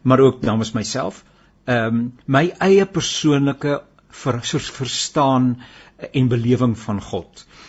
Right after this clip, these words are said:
Ehm, eh, iemand anders mag sê, Johan gebruik die term van, eh, ek het dit hier geskryf, ligspieeling, eh,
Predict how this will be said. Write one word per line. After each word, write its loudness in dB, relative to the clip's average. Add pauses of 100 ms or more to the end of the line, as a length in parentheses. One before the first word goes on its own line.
(340)
Ehm, 2 (280)
eh, -18
iemand 0
anders 0
mag 0
sê, 0
Johan 0
gebruik -6
die -8
term -2
van, -2
eh, -6 (400)
ek -8
het -4
dit -8
hier -8
geskryf, -4
ligspieeling, 0 (520)
eh, -4